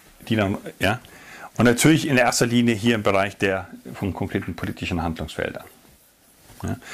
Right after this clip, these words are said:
Also prozedurale Praxis hat auch, das hier ist sicherlich alles mehr prozedurale Praxis. Ja. Also es geht darum, wie dieses Leitbild einer lernenden Organisation, einer lernenden Politik,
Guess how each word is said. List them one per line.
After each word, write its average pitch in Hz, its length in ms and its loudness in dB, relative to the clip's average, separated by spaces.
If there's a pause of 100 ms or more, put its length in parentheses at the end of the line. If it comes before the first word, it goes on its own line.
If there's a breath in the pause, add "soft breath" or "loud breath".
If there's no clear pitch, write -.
(240 loud breath)
Also 107 160 2
prozedurale 139 560 4
Praxis 139 400 -2
hat 135 140 2
auch, 131 240 2
das 147 220 2
hier 151 120 6
ist 131 140 0
sicherlich 156 400 2
alles 127 180 -2
mehr 120 180 4
prozedurale 107 640 0
Praxis. - 560 -4 (760)
Ja. 113 200 -2 (100)
Also 107 160 -2
es 98 120 -2
geht 123 160 2
darum, 117 300 2
wie 110 100 -2
dieses 101 340 0
Leitbild 143 540 2
einer 107 220 0
lernenden 120 600 -2
Organisation, 113 640 -2
einer 110 140 0
lernenden 110 360 0
Politik, - 420 -2